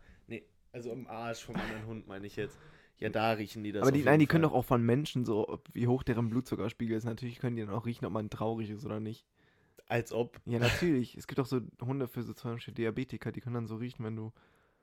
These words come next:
Speaker 2: wie hoch dein Blutzuckerspiegel ist.
Speaker 1: Das wusste ich gar nicht.
Speaker 2: Oder wenn du so, ähm, was können die nochmal? Ach, keine Ahnung.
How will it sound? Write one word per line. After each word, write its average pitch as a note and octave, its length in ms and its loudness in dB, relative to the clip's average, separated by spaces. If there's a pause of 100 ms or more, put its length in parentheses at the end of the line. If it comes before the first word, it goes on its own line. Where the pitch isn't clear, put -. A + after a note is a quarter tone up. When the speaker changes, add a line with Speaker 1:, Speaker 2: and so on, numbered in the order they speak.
(180)
Speaker 2:
wie A#2+ 100 -4
hoch A#2 120 -2
dein A2+ 180 -2
Blutzuckerspiegel A2 720 -6
ist. G#2 120 -10
Speaker 1:
Das - 180 -16
wusste - 180 -10
ich - 120 -18
gar F2+ 140 -8
nicht. G2 280 -10 (440)
Speaker 2:
Oder A#2 200 4
wenn A#2 140 2
du B2 80 2
so, A2+ 680 0
ähm, A2 320 -2
was G#2+ 120 -10
können B2+ 180 -2
die A2+ 40 -6
nochmal? C3+ 400 -4 (880)
Ach, - 140 -16
keine A#2 180 -8
Ahnung. G#2+ 280 -10